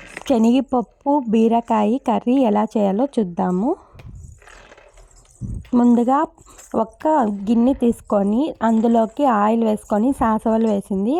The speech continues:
అవి చిట్లినాక శనగపప్పు వేసుకునింది.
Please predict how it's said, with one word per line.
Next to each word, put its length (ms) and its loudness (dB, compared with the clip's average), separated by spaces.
అవి 240 0
చిట్లినాక 680 0
శనగపప్పు 680 -2
వేసుకునింది. 760 -2